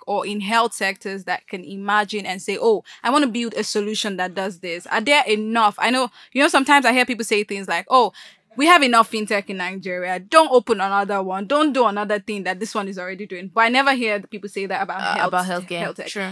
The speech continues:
Speaker 1: So what is happening is that the innovators are not innovating, is that there's n-, I mean, you've already mentioned there are a lot of problems to be solved. So why are people not actively looking for ways to, you know, use technology to actually solve these problems?
Speaker 2: Hmm. I will say that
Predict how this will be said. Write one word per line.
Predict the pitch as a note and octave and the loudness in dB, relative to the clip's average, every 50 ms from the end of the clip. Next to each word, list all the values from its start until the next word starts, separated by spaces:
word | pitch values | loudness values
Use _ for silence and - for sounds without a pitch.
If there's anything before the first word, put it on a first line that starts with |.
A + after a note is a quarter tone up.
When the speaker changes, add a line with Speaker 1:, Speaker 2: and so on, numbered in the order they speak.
| F#3+ F#3+ | -10 -12
Speaker 1:
So | - - B3+ A#3+ A#3 | -4 2 4 6 6
what | A#3 G#3 A#3+ C4 C#4 | 6 8 8 8 8
is | C#4+ C4 | 6 4
happening | B3+ A#3+ A3 - - A3+ G#3 | 6 6 6 6 4 -2 -4
is | G#3 A3+ G3+ | -4 -2 0
that | G3+ F3 E3+ - _ _ - | 0 0 0 -2 _ _ -10
the | G#3+ | -6
innovators | G#3+ G#3 G3+ G3 A3 A3 A3 A#3+ A#3 G#3 | -6 -6 -2 0 0 0 0 0 -2 -2
are | G3 | -2
not | G3+ G#3 G3+ - | -2 -2 -2 -2
innovating, | G3+ F#3+ F3+ F3 G#3+ A#3+ C4+ B3+ - D4 C4+ C4+ C4+ C4 - _ _ _ _ | -4 -6 -2 -2 0 0 0 0 2 2 4 4 2 0 -2 _ _ _ _
is | - G3+ | -8 -6
that | F#3+ G3 F3+ | -4 -4 -4
there's | F#3+ F#3+ G3+ | -6 -8 -8
n-, | G3+ G#3+ A3 G#3+ - _ | -8 -8 -8 -8 -8 _
I | - A3 | -6 -6
mean, | A3 G3+ G3 F#3 D#3+ E3 | -6 -6 -8 -10 -12 _
you've | F#3 G3+ F#3+ F#3+ | -14 -10 -6 -4
already | F#3+ G3+ G#3 A3 | -4 -2 -2 -4
mentioned | G3+ F#3+ F#3+ G3 - F#3+ F#3 | -6 -8 -8 -10 -10 -10 -10
there | F#3 | -10
are | F3 | -10
a | F3+ F#3+ G3 | -8 -4 -2
lot | G#3+ G3+ | -2 -2
of | G3+ - | -2 -4
problems | _ - A3 G3 G3 G3+ G3 - | _ -4 -4 -4 -4 -6 -6 -4
to | - A#3 | -2 -2
be | C4 C4 | -2 -2
solved. | A#3 - - A#3+ A3 A3 G#3 - _ - - _ | 0 4 6 8 8 8 8 4 _ -20 -20 _
So | - - G#3+ | -8 -4 0
why | G#3 A3 A3 A#3 B3 | 2 4 6 6 4
are | A#3 A#3 | 4 2
people | - - A3+ G#3+ G3+ - G#3+ G3+ | -2 -6 -10 -10 -8 -6 -6 -4
not | G3 G3+ G3+ - | -2 -2 -2 -2
actively | - G3 G3 G3 - - G#3+ G3 F3+ F#3 F3 E3+ F3 F3 | -2 -4 -6 -8 -8 -8 -8 -8 -8 -10 -14 -14 -14 -14
looking | F3 F#3 - - F#3 | -14 -14 -12 -14 -14
for | F#3 - F#3 | -12 -12 -14
ways | F3 E3+ F#3 F#3+ F#3+ F3+ F3+ F3 F3+ - | -12 -10 -8 -8 -8 -8 -10 -14 -18 -18
to, | - - | -16 -14
you | F3+ F3+ | -12 -12
know, | F3+ F3 F3 | -12 -12 -12
use | G3 F3+ F#3+ G#3 G3+ F#3+ | -12 -10 -10 -10 -10 -10
technology | - - G3+ F#3 - G#3+ G3 G3 G3 F3 E3 F3+ D#3 | -10 -10 -12 -8 -6 -6 -6 -6 -8 -10 -14 -16 -16
to | - - | -14 -14
actually | C3 C#3+ - - - E3+ E3 C#3+ - _ _ | -12 -12 -14 -16 -18 -20 -18 -20 -20 _ _
solve | - - - G#3 G#3 F#3 | -16 -12 -10 -10 -10 -10
these | G3 F#3 - | -14 -16 -18
problems? | _ - E3 E3+ - - - - - _ - - | _ -18 -18 -18 -20 -20 -20 -20 -20 _ -14 -12
Speaker 2:
Hmm. | F4+ F4+ D4+ A#3 G3 F3 D#3 - - - _ _ - | -8 -6 -6 -6 -6 -6 -10 -14 -18 -20 _ _ -4
I | B3+ C4+ C#4+ | -4 -4 -4
will | C#4+ D4+ | -4 -6
say | C#4+ - - E4+ E4 D#4+ | -8 -8 -8 -8 -8 -8
that | B3 F3+ E3+ D#3 D3 - - _ - - - - | -10 -10 -12 -12 -12 -14 -16 _ -18 -18 -18 -18